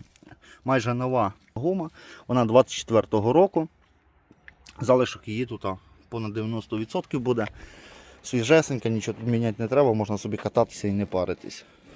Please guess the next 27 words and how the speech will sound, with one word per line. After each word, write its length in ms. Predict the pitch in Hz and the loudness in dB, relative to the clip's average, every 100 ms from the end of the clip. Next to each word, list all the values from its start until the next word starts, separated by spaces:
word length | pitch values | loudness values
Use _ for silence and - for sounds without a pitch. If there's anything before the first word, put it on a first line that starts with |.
| - - | -20 -4
Зарядки 380 | 113 117 110 - | 4 6 6 4
в 40 | |
нас, 180 | 110 104 | 0 2
я 80 | 104 | 0
вже 140 | 98 | 0
сказав, 360 | 95 - 113 98 | 2 4 4 4
вони 200 | 104 107 | 2 0
в 40 | |
нас 220 | 104 101 - | 2 2 0
в 80 | |
комплекті. 540 | - 123 220 214 - 170 - - - - - - - - | -2 -2 0 0 -2 -16 -18 -20 -20 -20 -20 -20 -18 -12
Дуже 380 | 110 131 117 | -6 -2 0
доглянута 540 | 107 107 120 113 104 113 | 0 0 0 -2 -2 -2
машина. 460 | 131 - 190 170 143 - - - - - - - - _ _ | -2 -2 -2 -2 -8 -18 -20 -20 -20 -20 -20 -20 -20 _ _
Оця 240 | - - 170 | 0 6 6
кінгушка 460 | 180 151 220 - | 8 6 6 6
до 100 | 143 | 4
нас, 280 | 143 160 - | 6 4 2
до 180 | 139 139 | 4 4
речі, 180 | 160 143 | 6 2
приїхала 380 | 151 151 143 123 | 2 4 6 6
вона, 300 | 131 156 147 - - | 6 4 4 -8 -4
це 160 | 131 | -2
Німеччина. 640 | 139 117 98 87 95 90 98 - _ _ _ - | 0 -2 -4 -4 -6 -8 -10 -16 _ _ _ -14
Ось 240 | 107 101 | -12 -8
є 160 | 110 101 - _ _ _ _ | -8 -8 -10 _ _ _ _
еко 380 | 127 113 - 98 | -8 -8 -6 -8